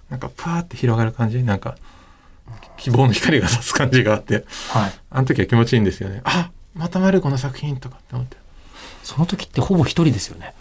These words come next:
Speaker 1: もちろんですよ。うん。
Speaker 2: ですよね。
Speaker 1: うん。
Speaker 2: 誰かと一緒に、誰かと一緒にいたら「できたー！」みたいなのがあると思うんですけど、
Speaker 1: うんうん。
Speaker 2: そういう、やっぱり、まあ、喫茶店とかで一人で書いてらっしゃるイメージ。
Speaker 1: そうですね。うん。そうそうそうそうそう。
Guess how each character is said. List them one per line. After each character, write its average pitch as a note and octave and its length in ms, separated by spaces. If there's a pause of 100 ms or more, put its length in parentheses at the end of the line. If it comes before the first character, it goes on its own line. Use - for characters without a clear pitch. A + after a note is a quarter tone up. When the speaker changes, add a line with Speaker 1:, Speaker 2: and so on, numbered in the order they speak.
(120)
Speaker 1:
も E3+ 160
ち D#3 80
ろ B2 80
ん F#2 60
で E2+ 80
す - 60
よ。 G#2+ 220
う A#2 60
ん。 - 20
Speaker 2:
で - 60
す - 60
よ - 120
ね。 - 140 (200)
Speaker 1:
う - 40
ん。 F#2+ 60
Speaker 2:
誰 D#3+ 220
か C#3 140
と A#2+ 140
一 A2+ 80
緒 - 160
に、 D3 240
誰 B3 160
か G3+ 60
と D#3 40
一 C3+ 60
緒 D#3+ 100
に D3 80
い - 20
た - 60
ら D3+ 80
「で G#3+ 140
き - 80
た A3 340
ー！」 - 40
み F#3+ 40
た D#3 80
い C#3 40
な - 20
の B2+ 60
が B2+ 60
あ C3+ 40
る C#3 80
と C3 60
思 G#2 120
う - 20
ん - 0
で B2+ 80
す A#2+ 40
け - 20
ど、 A2 80
Speaker 1:
う G#2+ 40
ん G2+ 140
う G2+ 40
ん。 A#2 100 (340)
Speaker 2:
そ - 160
う - 20
い D#3 160
う、 - 20
や D#3+ 80
っ - 20
ぱ E3 60
り、 B2+ 100
ま C#3 80
あ、 - 20
喫 - 220
茶 E3+ 80
店 D#3+ 140
と D3+ 80
か A#2 80
で G2+ 40
一 - 40
人 C3 80
で G#2+ 80
書 A2 80
い G#2 40
て - 60
ら F#2+ 60
っ - 20
し - 60
ゃ A2 40
る G2+ 60
イ G2+ 40
メ G#2 80
ー - 20
ジ。 - 180
Speaker 1:
そ - 140
う B2 40
で G2+ 80
す - 80
ね。 G2 280 (140)
う A2+ 40
ん。 G#2 320 (540)
そ C#3+ 140
う - 20
そ G#2 100
う F2 40
そ A2+ 100
う - 40
そ - 120
う - 80
そ - 140
う。 - 20